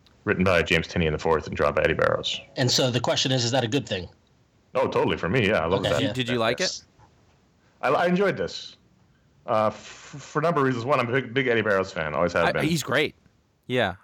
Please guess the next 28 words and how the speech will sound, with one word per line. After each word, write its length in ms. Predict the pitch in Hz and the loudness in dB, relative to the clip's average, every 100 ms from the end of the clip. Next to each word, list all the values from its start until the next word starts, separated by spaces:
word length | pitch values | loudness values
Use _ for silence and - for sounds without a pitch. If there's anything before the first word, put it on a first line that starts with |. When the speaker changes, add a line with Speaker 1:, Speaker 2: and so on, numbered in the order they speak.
| - - | -10 -2
Speaker 3:
and 180 | 131 | 0
he's 180 | 135 135 | 2 2
always 260 | 156 185 180 | 2 2 0
like, 220 | 175 - - - - | -2 -6 -20 -18 -4
they 80 | 147 | 0
always 260 | 180 170 | 0 0
tease 320 | - 220 196 | -2 0 0
him. 220 | 131 92 90 | 0 -4 -6
They're 120 | - 131 | -2 0
like, 280 | 131 120 123 | 0 -2 -2
"Here 160 | 180 | 0
he 80 | 220 | 2
is," 280 | 226 202 151 | 2 0 -2
and 140 | 139 139 | -2 0
then 80 | 139 | 0
he's 100 | 123 | 0
gone 200 | 139 135 | 0 0
after 180 | 123 110 | 0 -4
three 240 | 117 113 | -4 -2
issues. 320 | 107 110 95 110 | 0 -2 -4 0
Speaker 1:
Right. 200 | 127 - _ _ - | 0 -2 _ _ -2
So 100 | 107 | 2
that's 200 | 127 127 | 2 2
always 200 | 110 107 | 0 0
the 80 | 92 | -2
worry. 360 | 85 92 - - | -2 -2 -6 -12
<laughs> 60 | - - - - | -20 -20 -20 -6
Um, 340 | 120 127 127 | -2 2 2